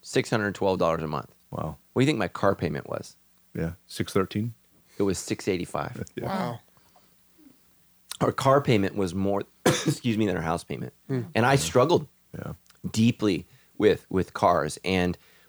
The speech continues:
Speaker 1: wanting them to, um, you know,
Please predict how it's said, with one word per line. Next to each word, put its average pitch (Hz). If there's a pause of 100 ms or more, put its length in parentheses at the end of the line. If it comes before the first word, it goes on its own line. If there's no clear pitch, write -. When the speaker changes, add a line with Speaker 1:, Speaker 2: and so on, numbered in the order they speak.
Speaker 1:
wanting 107
them 87
to, 85 (360)
um, 80 (560)
you 101
know, 78